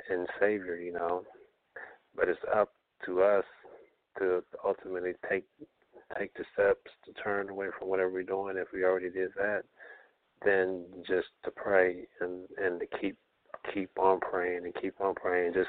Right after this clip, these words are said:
like, uh, Daniel, he prayed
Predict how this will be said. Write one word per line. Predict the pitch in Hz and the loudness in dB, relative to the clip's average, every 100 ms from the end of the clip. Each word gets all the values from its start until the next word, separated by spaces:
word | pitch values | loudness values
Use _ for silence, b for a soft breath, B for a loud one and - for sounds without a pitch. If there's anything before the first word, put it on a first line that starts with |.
| - | 4
like, | 92 - 92 | 4 4 -2
uh, | 92 87 87 - _ _ - b b b _ _ _ _ _ _ - B B B B B B - 101 | 0 -2 -6 -10 _ _ -20 b b b _ _ _ _ _ _ -20 B B B B B B -6 4
Daniel, | 98 113 101 - - - _ _ _ _ | 6 4 0 -6 -8 -18 _ _ _ _
he | 101 101 | -8 -6
prayed | - 98 95 | 2 4 4